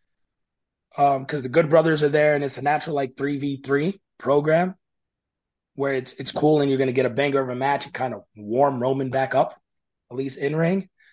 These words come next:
But we didn't get a return by, uh, by A J Styles unless they're saving it for Friday.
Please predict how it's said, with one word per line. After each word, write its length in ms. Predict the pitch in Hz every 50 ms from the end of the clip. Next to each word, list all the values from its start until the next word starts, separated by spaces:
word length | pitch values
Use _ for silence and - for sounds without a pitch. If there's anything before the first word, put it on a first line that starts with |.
| _ _ _ _ _ _ -
But 420 | 135 156 165 175 185 185 170 175
we 140 | 156 165 190
didn't 160 | 226 226 208
get 140 | 247 262 262
a 40 | 226
return 420 | 190 151 - - 165 127 - - _ _ _ _ _ -
by, 480 | 151 147 156 147 - 151 151 - - _ _ _ _ _ _ _ _ _ _ _ _ _ _ _ _ _ _
uh, 380 | - 143 139 135 135 127 123 113 - - _ _ _ _ _ _ _
by 120 | 135 139 143
A 140 | 147 151 147
J 200 | 135 143 139 135
Styles 420 | 135 - 143 139 143 147 143 131
unless 260 | 135 127 139 147 143
they're 120 | - 147 127
saving 320 | - - 143 143 147 143
it 120 | 143 139
for 100 | - 131
Friday. 440 | 123 - 135 147 165 - 113 - -